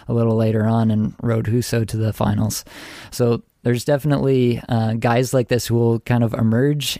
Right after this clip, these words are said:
in the midseason, and that's just how I tend to do it. Uh, for this year, I think it's once again going to be a similar story. So I think, uh, this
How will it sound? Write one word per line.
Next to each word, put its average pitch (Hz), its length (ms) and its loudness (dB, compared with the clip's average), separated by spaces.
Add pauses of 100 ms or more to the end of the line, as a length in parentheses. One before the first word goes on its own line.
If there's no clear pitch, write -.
in 113 240 2
the 113 60 2
midseason, 127 720 0
and 117 160 0
that's 117 240 0
just - 420 -6
how 110 500 -2
I 113 220 0
tend 113 260 -2
to 104 80 -6
do 104 180 0
it. 104 220 -2 (580)
Uh, 113 300 0
for 120 220 -2
this 151 300 0
year, 110 480 2
I 117 120 2
think 127 260 -2
it's - 380 -4 (100)
once 127 340 0
again 123 320 2
going 117 260 2
to 117 40 2
be 113 340 2
a 110 120 0
similar 123 320 2
story. 117 400 0
So - 180 -2
I 110 60 0
think, - 360 -2
uh, 113 380 2
this 117 240 -2